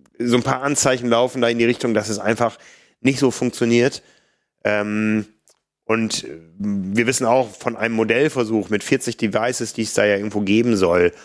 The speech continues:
bei einem überschaubaren Starterfeld bis zu einer Masseneinsetzbarkeit bei großen Events, da,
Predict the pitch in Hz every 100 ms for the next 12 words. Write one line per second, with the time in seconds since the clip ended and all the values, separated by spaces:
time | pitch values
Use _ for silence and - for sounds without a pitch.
0 | - - _ 92 98 104 107 - 107 107
1 | 101 - 110 120 - 95 95 - 98 104
2 | 98 120 - 101 104 98 - 95 - -
3 | 98 - 98 110 117 113 98 104 110 -
4 | 101 92 92